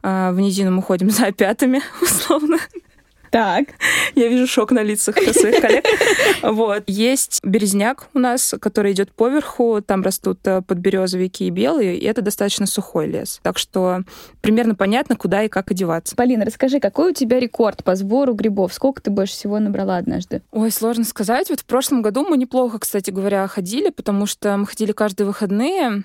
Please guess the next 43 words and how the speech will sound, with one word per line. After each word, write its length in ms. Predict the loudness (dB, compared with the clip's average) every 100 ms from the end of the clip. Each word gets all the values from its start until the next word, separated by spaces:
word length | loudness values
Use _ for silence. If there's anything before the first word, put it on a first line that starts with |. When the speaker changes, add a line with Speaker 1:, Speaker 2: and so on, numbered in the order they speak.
| -6
Speaker 1:
Э, 220 | -4 -2
моей 180 | -2 0
бабушке 640 | 0 -2 -6 -2 0 0
восемьдесят 720 | -4 -4 -4 -2 -4 -4 -6
три 120 | -4 -2
года, 440 | 0 0 0 -2
и 60 | -2
она 180 | -2 -2
до 80 |
сих 180 | -6 -10
пор 180 | -4 -4
ходит 340 | -2 -4 -4
с 80 | -4
нами, 420 | -2 0 0 -2
и 160 | -4 -4
она 440 | -2 -2 0 -2 -2
очень 320 | -2 -2 -2
азартный 600 | -2 0 -2 0 -4 -2
грибник. 520 | -2 -2 -2 -2 -4
И 100 | -8
когда 200 | -8 -2 -2
мы 100 | 0
ходим 260 | -2 -2
с 120 | -2
ней, 260 | -2 -2 -2 -4
мы 140 | -2 -2
набираем 380 | 0 0 -2 -2
очень 320 | -4 -4 -6
много, 420 | -4 -6 -8 -10
потому 320 | -10 -6 -4
что, 300 | -4 -4 -4
несмотря 540 | -2 -4 -4 -4 -4 -2
на 100 | -4
свой, 460 | -6 -4 -4 -4
ну, 240 | -8 -8 -8 -8
такой 380 | -8 -8 -6 -8
возраст 400 | -6 -6 -6 -6
серьёзный, 640 | -8 -4 -2 0 -2 -4 -6
она 420 | -2 0 0 -2 -6
<laughs> 40 |
очень 260 | 0 0 2
хорошо 300 | 0 2 0
видит, 560 | 2 -2 0 -2 -2